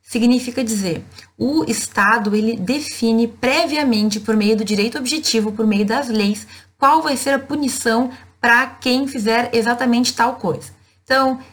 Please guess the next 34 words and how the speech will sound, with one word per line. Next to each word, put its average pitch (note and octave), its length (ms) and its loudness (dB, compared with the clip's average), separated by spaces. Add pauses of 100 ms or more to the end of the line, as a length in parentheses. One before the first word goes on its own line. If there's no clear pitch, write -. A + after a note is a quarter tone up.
(100)
quem A#3 240 2
furtar, A3 680 2
quem A3 200 0
roubar, G3+ 580 2
quem A#3 180 0
matar, G#3 500 0
lá A3+ 220 2
no D4+ 140 -4
Código A3 340 0
Penal, G#3+ 460 0
por G3+ 120 -2
exemplo, G#3+ 460 0 (240)
vai A#3 160 2
tá A#3+ 120 -2
especificamente, B3 960 -2 (260)
vai G#3+ 100 -2
tá G#3 80 0
determinado A#3 760 4
quanto D#4 360 -2
tempo C4+ 320 0
de B3 120 0
cadeia, A3+ 600 2
ou A3 160 2
se A#3+ 180 -4
é A3 60 0
prisão, A3 460 0
ou G#3 80 -2
se G3+ 140 -6
não F#3 200 0
é, A#3+ 220 0
ou G#3+ 120 -2
se G#3+ 140 -6
é G3 60 -2
multa, G#3 760 0